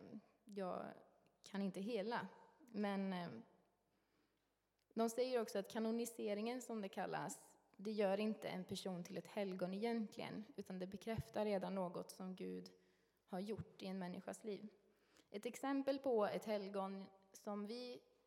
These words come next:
många utav oss känner till är ju Moder Teresa på bilden där uppe. Och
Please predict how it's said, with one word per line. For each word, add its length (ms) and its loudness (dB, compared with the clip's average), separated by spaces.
många 240 0
utav 260 2
oss 240 -2
känner 200 0
till 280 -4
är 120 0
ju 180 0
Moder 240 -2
Teresa 540 -8
på 120 -8
bilden 320 -4
där 100 -2
uppe. 300 -8
Och 380 -6